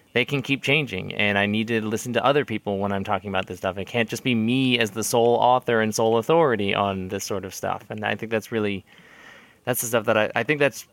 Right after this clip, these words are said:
become, I've, I've realized, and, and you're helping bring it to, to light here. That's, that's sort of my core thesis, my core defining personality trait, I guess, i-, as a designer is, is an emphasis on that sort of modular, versatile stuff.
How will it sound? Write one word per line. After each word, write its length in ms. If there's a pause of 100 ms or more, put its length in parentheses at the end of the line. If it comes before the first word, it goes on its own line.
become, 560
I've, 180
I've 220
realized, 480
and, 200
and 140
you're 140
helping 460
bring 240
it 220
to, 520 (160)
to 140
light 340
here. 160
That's, 380
that's 220
sort 200
of 100
my 380
core 560 (560)
thesis, 500
my 140
core 400 (640)
defining 580
personality 720
trait, 260
I 80
guess, 320
i-, 40
as 280
a 60
designer 520
is, 240
is 200
an 80
emphasis 480
on 220
that 140
sort 160
of 120
modular, 500
versatile 500
stuff. 560